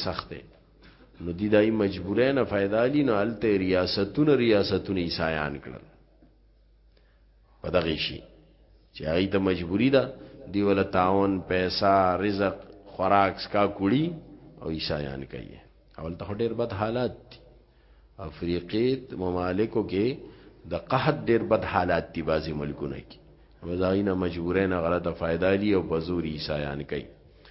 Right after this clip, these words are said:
نو یو د دوی دور دا دی، په زور عیسایان کول. او دویم تبلیغ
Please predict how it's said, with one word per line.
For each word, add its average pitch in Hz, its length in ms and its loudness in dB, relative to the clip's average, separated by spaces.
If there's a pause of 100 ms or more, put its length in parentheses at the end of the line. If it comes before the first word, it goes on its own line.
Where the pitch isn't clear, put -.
(340)
نو 104 80 2
یو 156 180 8
د 135 180 4
دوی 131 120 0
دور 113 320 4
دا 87 280 2
دی، 67 340 -4 (220)
په 92 140 -2
زور 113 360 2
عیسایان 73 640 -2
کول. - 200 -14 (840)
او 85 180 0
دویم 117 400 4
تبلیغ 113 460 2